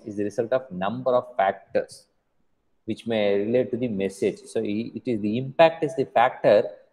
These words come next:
which is directly related to the message. So the headline, illustration,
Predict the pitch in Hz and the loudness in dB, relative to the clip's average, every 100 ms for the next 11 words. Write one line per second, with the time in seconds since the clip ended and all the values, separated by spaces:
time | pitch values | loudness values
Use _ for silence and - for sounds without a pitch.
0 | - 110 110 98 113 135 139 143 110 123 | -12 -6 0 6 8 6 4 2 2 4
1 | 156 151 143 117 135 110 101 - 151 117 | 4 2 -6 -4 -4 -4 -6 -4 0 0
2 | - - - _ _ _ _ _ _ _ | -2 -14 -20 _ _ _ _ _ _ _
3 | _ _ - 110 113 107 98 107 113 123 | _ _ -4 2 6 6 6 4 8 8
4 | 120 120 - - - - _ _ 107 117 | 8 2 -6 -16 -20 -20 _ _ -4 -2
5 | - 127 117 127 120 | 0 0 2 0 -2